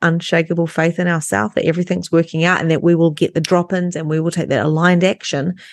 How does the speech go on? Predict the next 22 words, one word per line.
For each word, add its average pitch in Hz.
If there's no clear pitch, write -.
That's -
what 175
I 175
talk 175
about 156
all 165
the 202
time. 165
Get 170
the 202
drop-ins 190
in 175
the 196
feminine. 175
Take 180
the 190
aligned 190
action 226
in 170
the 170
masculine. 165
You 170